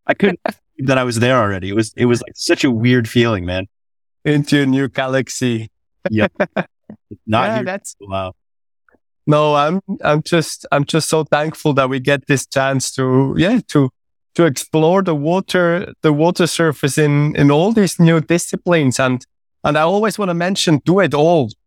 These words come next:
Speaker 2: Don't, never, ever stick just to one sport. It's, it's a, it's a, it's a loss, loss of possibilities. And, and, and I also want to add that even my winging the last few days progressed a lot as I'm,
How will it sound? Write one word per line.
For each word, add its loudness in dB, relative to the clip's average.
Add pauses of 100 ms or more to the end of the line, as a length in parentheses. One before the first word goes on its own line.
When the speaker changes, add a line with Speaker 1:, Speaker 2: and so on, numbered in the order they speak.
Speaker 2:
Don't, 0
never, 2
ever 2
stick -10
just -6
to 2
one 0
sport. 0
It's, -10 (420)
it's -2
a, 2
it's -8
a, 0
it's -6
a 2
loss, -2
loss -2
of -4
possibilities. -4
And, -4
and, 0 (220)
and 2
I 2
also 0
want 0
to -4
add 2
that 0
even 4
my 4
winging 2
the 2
last -4
few 0
days 0
progressed -2
a 4
lot 0 (580)
as -4
I'm, 0